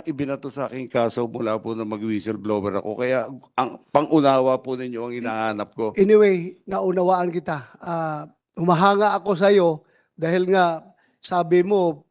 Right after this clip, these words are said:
Speaker 2: nilaban mo yung kinala-, kinalaban mo yung mga, mga superior mo pagdating sa drug case. Pero hindi kita hinahangaan dito sa pagbunot mo ng baril at pagkasamo ng baril.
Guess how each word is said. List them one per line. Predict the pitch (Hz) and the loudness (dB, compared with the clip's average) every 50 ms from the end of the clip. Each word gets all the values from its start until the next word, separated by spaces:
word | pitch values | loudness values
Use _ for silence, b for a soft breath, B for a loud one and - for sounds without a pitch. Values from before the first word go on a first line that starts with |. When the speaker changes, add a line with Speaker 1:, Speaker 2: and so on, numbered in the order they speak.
| _ _ | _ _
Speaker 2:
nilaban | - 180 170 170 175 165 160 151 175 170 170 196 | -4 -2 0 2 2 2 2 2 0 0 0 0
mo | 202 185 175 170 165 165 | 0 0 2 2 0 0
yung | 160 170 165 160 160 156 156 151 | 0 0 0 0 -2 -4 -6 -8
kinala-, | 156 - 185 165 170 165 170 175 | -8 -8 -6 -4 -4 -4 -4 -4
kinalaban | - - 170 165 165 165 165 170 170 165 180 175 170 | -6 -6 -4 -2 -2 0 0 -2 -2 -2 -4 -4 -4
mo | 165 | -4
yung | 165 170 175 165 165 | -4 -4 -4 -4 -6
mga, | 160 160 160 156 156 151 - b b b b b b b b b b - | -8 -8 -8 -8 -8 -10 -12 b b b b b b b b b b -6
mga | 175 170 170 170 165 165 165 165 160 160 160 156 165 - | -4 -2 0 0 2 2 2 2 2 0 -2 -4 -6 -6
superior | - - 185 - 190 175 170 170 180 175 165 | -6 -6 -4 -2 -2 0 2 2 2 2 2
mo | 180 196 202 170 139 b b b b b b b b _ - | 0 0 0 0 -2 b b b b b b b b _ -16
pagdating | - 165 180 180 180 190 180 120 | -4 0 0 2 2 2 0 0
sa | 180 | 0
drug | 175 160 180 170 165 | 0 2 2 0 0
case. | 139 - 220 196 170 - - b b b b b b b | 2 4 4 4 4 2 -2 b b b b b b b
Pero | - 147 196 | -2 0 2
hindi | 196 180 226 220 208 180 254 247 | 4 4 4 4 4 4 2 2
kita | - - 233 - 247 | 2 0 2 4 6
hinahangaan | 214 208 214 214 202 190 208 208 208 226 226 226 220 214 202 202 196 202 196 b b b b b b - | 6 8 8 8 8 8 8 8 8 8 8 8 8 8 6 6 6 4 -2 b b b b b b 0
dito | 180 208 - 226 220 202 | 0 2 4 4 4 6
sa | 170 208 202 | 6 2 2
pagbunot | 208 208 208 196 175 170 196 220 220 220 220 220 226 | 2 0 -4 -2 -2 0 2 2 4 4 2 2 2
mo | 202 196 | 2 2
ng | 202 190 180 | 2 2 4
baril | 165 185 190 208 208 202 | 4 4 6 6 6 4
at | 196 185 185 175 | 4 0 -2 -4
pagkasamo | 180 160 - 196 180 202 202 196 180 190 190 | -6 -4 -4 -4 -2 0 -2 0 0 0 0
ng | 185 | -2
baril. | 175 170 185 202 208 190 | -2 -4 -4 -4 -4 -4